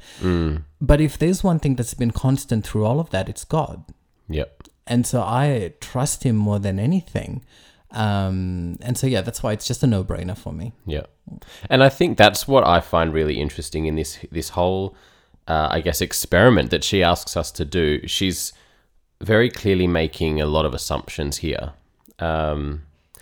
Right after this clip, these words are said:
Speaker 1: because she, yeah, she says that if you say yes, that means you would, you would love God more than me and you
Speaker 2: Mm.
Speaker 1: put in him first. And, and I agree with that. And I appreciate that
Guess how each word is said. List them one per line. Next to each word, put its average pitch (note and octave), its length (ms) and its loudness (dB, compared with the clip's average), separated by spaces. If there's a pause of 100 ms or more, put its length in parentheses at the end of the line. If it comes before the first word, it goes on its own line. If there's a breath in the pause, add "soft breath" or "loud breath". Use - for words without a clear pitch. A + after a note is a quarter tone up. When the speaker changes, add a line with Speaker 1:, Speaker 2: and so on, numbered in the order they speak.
(200 soft breath)
Speaker 1:
because C3 300 2
she, A2+ 1300 -2
yeah, A#2 240 4
she A2+ 220 0
says A#2+ 500 2
that F#2+ 240 2
if - 180 -2
you G#2 80 2
say A2+ 220 4
yes, F#2 280 2
that - 160 0
means E2 240 2
you E2 80 2
would, D#2 120 -2 (400)
you D#2 240 -4
would D2+ 180 -6
love D2+ 240 0
God D2+ 320 0 (200)
more D#2 260 0
than D2 160 -2
me D2+ 160 0
and C3+ 80 4
you A#2+ 80 2
Speaker 2:
Mm. G2+ 100 0
Speaker 1:
put E2+ 120 0
in C#2+ 240 -4
him D#2+ 260 -4
first. F2+ 460 -2
And, F#2+ 200 2 (540 loud breath)
and G#2 140 6
I G#2+ 80 8
agree G#2+ 280 4
with D#3+ 120 2
that. - 100 4
And G2+ 120 6
I G#2 80 6
appreciate B2+ 640 0
that - 360 -4